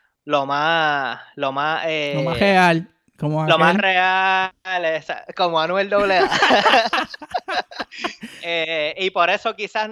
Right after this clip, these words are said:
Speaker 1: como que nos envolvemos un poco, pero, eh, pues lo que queremos es traer una conversación,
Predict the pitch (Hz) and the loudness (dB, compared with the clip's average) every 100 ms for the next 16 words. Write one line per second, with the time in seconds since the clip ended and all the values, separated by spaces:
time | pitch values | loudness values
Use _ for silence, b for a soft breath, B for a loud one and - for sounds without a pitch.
0 | 202 185 175 165 160 165 160 151 143 156 | -10 -10 -8 -8 -8 -8 -8 -8 -6 -8
1 | 175 202 202 214 220 165 156 _ b b | -8 -10 -10 -4 -4 -4 -10 _ b b
2 | _ 180 190 202 175 160 _ b 156 151 | _ -2 2 2 0 -2 _ b -4 -2
3 | 151 143 - 156 156 151 147 143 170 190 | -2 -4 -4 -4 -2 -6 -4 -4 -4 -4
4 | 170 147 156 170 - 170 170 180 180 - | 0 0 0 -4 -8 -8 -6 -6 -6 -8
5 | 175 196 196 190 180 175 160 156 156 151 | -10 -6 -6 -6 -10 -16 -20 -20 -20 -20